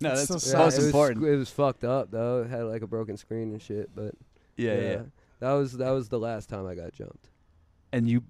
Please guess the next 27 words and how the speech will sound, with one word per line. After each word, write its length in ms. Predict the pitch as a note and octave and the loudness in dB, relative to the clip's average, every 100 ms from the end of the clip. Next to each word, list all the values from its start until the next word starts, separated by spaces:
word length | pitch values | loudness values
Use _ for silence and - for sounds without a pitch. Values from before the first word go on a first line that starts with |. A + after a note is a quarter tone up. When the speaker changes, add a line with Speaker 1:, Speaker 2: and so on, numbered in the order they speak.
| - | -8
Speaker 1:
you 160 | B2+ A#2 | -4 -2
said 60 | |
you 120 | B2 A2+ | -2 -2
got 80 | |
jumped 300 | F#2+ G#2 - | -4 -8 -8
a 80 | G#2+ | -14
few 200 | - A#2 | -8 -6
times, 280 | B2 G#2 F#2 | -6 -6 -8
though, 100 | F#2 | -8
yeah? 280 | F2+ G2+ C#3+ | -8 -10 -10
Speaker 3:
Yeah, 260 | E3+ C3 G2+ | -10 -10 -10
enough. 480 | A2+ G#2+ G2+ - - _ _ _ _ - | -10 -10 -12 -18 -20 _ _ _ _ -20
Speaker 1:
God 100 | A#2+ | -14
damn, 180 | C3+ G#2 | -10 -8
I 20 | |
don't 80 | B2 | -8
think 140 | C3 F#2+ | -8 -10
I've 80 | - | -10
ever 200 | G2+ G2+ | -10 -8
been 180 | F#2 F#2 | -6 -8
jumped. 380 | F2 F#2+ F#2 E2 | -6 -8 -8 -10
I've 120 | F#2 | -12
seen 280 | - - D#3 | -8 -6 -6
it 100 | G#2+ | -6
happen, 480 | G2 A#2 B2 F2+ D#2 | -8 -12 -10 -12 -12
but 200 | F2+ D#2 | -14 -14
man, 340 | F2+ F#2+ E2 | -14 -14 -16